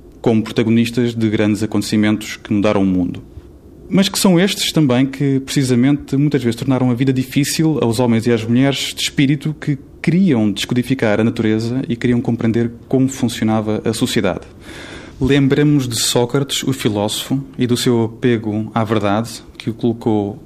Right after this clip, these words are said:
em confronto com a elite política de Atenas. Foi julgado e condenado à morte. Lembramos de Galileu e dos seus confrontos com a Igreja. Lembramos de Darwin e do modo como se bateu como um leão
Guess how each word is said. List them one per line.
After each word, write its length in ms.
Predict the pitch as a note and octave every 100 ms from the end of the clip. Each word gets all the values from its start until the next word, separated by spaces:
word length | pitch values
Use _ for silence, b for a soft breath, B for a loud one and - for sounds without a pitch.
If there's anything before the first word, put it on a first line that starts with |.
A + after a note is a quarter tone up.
| -
em 360 | A2 G#2+ G#2 G2+
confronto 600 | - B2+ - C3 C#3 -
com 120 | A#2+
a 60 | A2
elite 240 | A#2 A#2+
política 300 | - A#2+ B2
de 80 | A2
Atenas. 640 | - F#2 F2+ F#2 - - B B
Foi 160 | - A2+
julgado 440 | G2+ G2+ G#2 A2
e 60 | G2+
condenado 340 | G#2+ F#2+ F#2+
à 60 | F#2
morte. 400 | G2 F#2 - - B B B B -
Lembramos 420 | A#2 A#2+ B2+ B2
de 80 | A2+
Galileu 500 | A#2+ A2+ A#2+ C3 B2+
e 60 | A#2
dos 120 | A#2
seus 220 | B2 A#2
confrontos 840 | B2 A#2 B2 C3 B2+ A#2 A2+ - - -
com 140 | A#2
a 40 | A2
Igreja. 440 | G#2 F#2 F#2 F#2
Lembramos 540 | G2 G#2 G#2+ A2 G#2+ G#2
de 80 | G#2+
Darwin 540 | G#2+ G#2+ A2+ A#2 A#2
e 80 | A2+
do 200 | G#2 G#2+
modo 440 | G#2+ A2+ G#2+ G2+ A2 B B B B -
como 260 | - A2+ A2
se 120 | -
bateu 240 | A2+ C3+
como 200 | C3 B2
um 60 | A2
leão 400 | G#2+ A2 A#2+